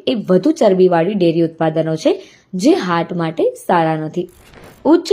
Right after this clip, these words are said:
ચરબીવાળા ડેરી ઉત્પાદનોમાં સેચ્યુરેટેડ ફેટ હોય છે, જે ખરાબ કોલેસ્ટ્રોલનું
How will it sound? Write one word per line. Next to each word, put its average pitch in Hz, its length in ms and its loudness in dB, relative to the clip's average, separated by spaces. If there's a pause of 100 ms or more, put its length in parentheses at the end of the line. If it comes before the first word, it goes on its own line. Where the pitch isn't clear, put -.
ચરબીવાળા 277 520 4
ડેરી 226 300 4
ઉત્પાદનોમાં 180 840 0
સેચ્યુરેટેડ 185 680 0
ફેટ 208 340 0
હોય 208 100 4
છે, 240 180 -2
જે 247 120 0
ખરાબ 175 380 -2 (120)
કોલેસ્ટ્રોલનું 165 840 -2